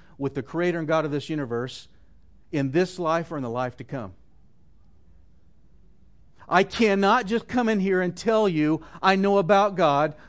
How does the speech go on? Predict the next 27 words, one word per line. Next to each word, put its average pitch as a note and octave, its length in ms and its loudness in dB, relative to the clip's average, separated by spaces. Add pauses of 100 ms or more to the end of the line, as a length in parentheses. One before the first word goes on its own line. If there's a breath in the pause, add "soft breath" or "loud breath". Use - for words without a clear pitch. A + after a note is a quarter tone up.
without F3+ 300 2
telling F#3 240 0
you D#3+ 80 2
I D#3 40 4
have E3 120 0
a C#3 60 -6
firsthand E3+ 400 -4
experience. B2+ 680 -10 (320 soft breath)
The D3 80 -2
world D3+ 220 -2
will D3+ 80 -4
think D#3 260 -8
you're C#3+ 120 -6
a C#3 60 -6
nut C#3 400 -8 (2250)
until C3 260 -8
they A#2+ 80 -6
experience D3+ 500 -8
God A2+ 340 -8
and A2 80 -10
they A2+ 80 -10
say, A#2 160 -12
"Tell C#3 220 -10
me B2+ 100 -6
more." G#2 280 -12 (3750)
Last D#3+ 380 2
week, F3+ 360 2